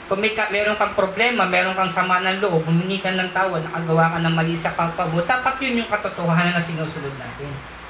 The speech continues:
Hindi yung bibigyan pa natin ng ibang analogy. Kailangan gawin natin yung dapat. Yun yung last natin. Sabi dito, "Who correctly handles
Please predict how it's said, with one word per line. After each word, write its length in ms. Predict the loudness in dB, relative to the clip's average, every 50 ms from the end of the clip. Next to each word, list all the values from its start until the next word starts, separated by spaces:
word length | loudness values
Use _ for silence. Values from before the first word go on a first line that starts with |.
| -16 -16 -14 -10 -6
Hindi 240 | -4 -2 0 0 0
yung 160 | 0 0 0
bibigyan 400 | -2 -2 -2 -2 0 0 0 0
pa 160 | 0 0 0
natin 320 | 2 0 0 0 -2 -2 -2
ng 160 | -2 0 0
ibang 240 | 0 0 0 0 0
analogy. 640 | 0 -2 -2 -2 -4 -4 -6 -8 -8 -8 -10 -10 -10 -12 -14 -16 -16 -16 -16 -14 -4 0
Kailangan 480 | 2 2 4 2 2 2 0 0 2 2
gawin 400 | 2 4 4 4 2 2 2 2
natin 400 | 2 2 0 0 -2 -2 -2 -2
yung 240 | -2 -2 -4 -4
dapat. 320 | -4 -4 -4 -4 -6 -8 -8 -6 -4
Yun 240 | -2 0 0 0 0
yung 60 | 0
last 240 | -2 -2 -2 -2 -2
natin. 260 | -2 0 -2 -4 -4 -6 -8 -12 -14 -16 -16 -16 -16 -16 -16 -16 -16 -16 -16 -16 -16 -16 -16 -16 -16 -16 -10 -4
Sabi 240 | -2 0 0 0 2
dito, 240 | 0 2 2 4 4 4 4 2 2 0 0 0 0 2 2 2 4 4 4 4 4 2 2 0 -2 -2 -4 -2 2
"Who 160 | 2 2 4
correctly 640 | 4 4 4 4 4 2 2 0 0 0 0 0 0
handles 800 | 0 0 -2 0 -2 0 0 0 0 0 -2 -6 -10 -12 -12